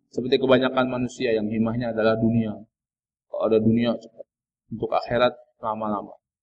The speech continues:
Ya. Maka himmahnya Nabi itu mengajak orang untuk masuk Islam. Melihat Abdullah bin Salam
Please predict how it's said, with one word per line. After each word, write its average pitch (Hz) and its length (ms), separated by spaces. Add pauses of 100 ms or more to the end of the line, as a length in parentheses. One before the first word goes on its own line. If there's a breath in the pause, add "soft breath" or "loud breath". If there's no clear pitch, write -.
(400)
Ya. 107 160 (640)
Maka 123 240
himmahnya 156 480
Nabi 151 240
itu 151 160
mengajak 147 400 (160)
orang 131 240
untuk 135 240
masuk - 240
Islam. - 280 (1000)
Melihat 156 480
Abdullah 151 320
bin 147 160
Salam 143 240